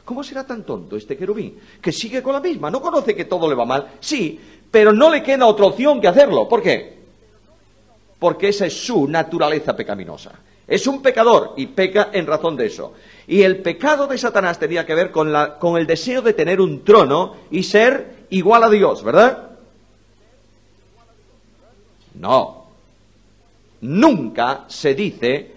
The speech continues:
en la Biblia que Satanás quiso ser igual a Dios. Él sabía que no podía serlo. ¿Qué dice la Biblia? Muy bien.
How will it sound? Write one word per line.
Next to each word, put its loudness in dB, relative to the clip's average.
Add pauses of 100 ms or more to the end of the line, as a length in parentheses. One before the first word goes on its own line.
(120)
en -2
la 0
Biblia -4
que -10
Satanás -8
quiso -10
ser -6
igual 0
a 2
Dios. 0
Él -4
sabía -6
que -10
no -6
podía -6
serlo. -6 (720)
¿Qué -2
dice -4
la 0
Biblia? -6 (2750)
Muy 2
bien. -2